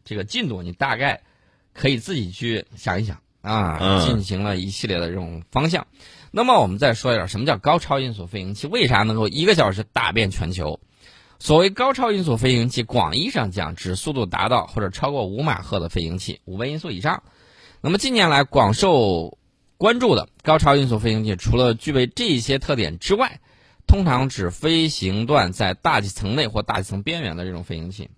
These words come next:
Speaker 1: 啊，
Speaker 2: 嗯。
Speaker 1: 就是我们俗称的这个打水漂。前一次弹道了解一下啊，呃，按照这个飞行器本身是否带有动力装置，可以大致分成两类型，一种是助推滑翔型高超音速飞行器。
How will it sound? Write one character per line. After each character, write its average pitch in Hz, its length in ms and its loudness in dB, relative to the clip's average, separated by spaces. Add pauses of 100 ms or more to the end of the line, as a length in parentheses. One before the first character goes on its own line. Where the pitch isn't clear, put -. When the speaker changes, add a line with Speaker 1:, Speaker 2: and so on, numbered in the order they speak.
(260)
Speaker 1:
啊， 110 160 -2
Speaker 2:
嗯。 101 180 -2
Speaker 1:
就 104 60 -4
是 92 60 -4
我 87 160 -4
们 98 100 -4
俗 110 160 -8
称 127 160 -2
的 104 100 -4
这 98 120 -4
个 82 200 -6 (720)
打 117 160 -2
水 - 160 -8
漂。 101 320 -8 (920)
前 123 240 0
一 127 40 0
次 127 120 -2
弹 127 120 0
道 120 140 2
了 95 160 0
解 82 160 -6
一 76 80 -14
下 85 140 -16 (180)
啊， 101 300 -2 (560)
呃， 117 100 -8
按 226 240 4
照 190 180 4
这 147 100 2
个 135 100 0
飞 185 120 -2
行 190 140 0
器 180 160 -2
本 107 300 0
身 147 120 0
是 208 160 -4
否 120 140 0
带 165 140 2
有 110 100 6
动 247 260 0
力 127 80 2
装 110 220 0
置， 85 180 -4
可 - 120 -4
以 113 80 -2
大 156 260 -2
致 101 160 -2
分 120 360 -2
成 110 200 -2
两 87 240 -4
类 113 140 -2
型， 80 220 -8
一 220 140 -2
种 92 360 -6
是 104 260 -4 (100)
助 175 300 -2
推 - 380 -2 (340)
滑 139 300 2
翔 123 240 0
型 104 180 -4
高 131 180 2
超 113 200 0
音 110 100 0
速 90 160 -8
飞 82 120 -8
行 87 120 -10
器。 - 180 -16